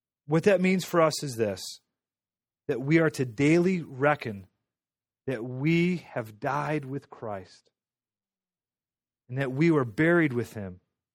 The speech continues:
and that we were resurrected with him. And this should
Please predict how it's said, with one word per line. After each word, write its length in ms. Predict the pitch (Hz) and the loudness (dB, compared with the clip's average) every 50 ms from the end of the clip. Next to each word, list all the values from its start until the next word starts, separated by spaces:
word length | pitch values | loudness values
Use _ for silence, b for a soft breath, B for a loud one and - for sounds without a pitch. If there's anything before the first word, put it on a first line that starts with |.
| _ _ _ _ _ _ _ _ _ _ | _ _ _ _ _ _ _ _ _ _
and 120 | 127 127 143 | -6 -4 -4
that 120 | 135 131 | -2 0
we 120 | 143 147 | 2 4
were 100 | 147 143 | 4 4
resurrected 680 | 135 135 147 151 139 143 135 139 160 175 170 - 190 160 | 4 4 4 4 2 2 2 4 4 4 4 2 -2 -2
with 260 | 139 139 139 131 - - | 0 0 -2 -2 -2 -6
him. 280 | 127 107 95 92 95 - _ _ _ _ _ _ _ _ _ _ _ _ _ _ _ _ _ _ - | -8 -8 -8 -10 -14 -18 _ _ _ _ _ _ _ _ _ _ _ _ _ _ _ _ _ _ -16
And 200 | 120 117 123 135 | -14 -10 -4 -4
this 140 | 160 160 - | -4 -2 -2
should 180 | - 160 127 | -4 -6 -8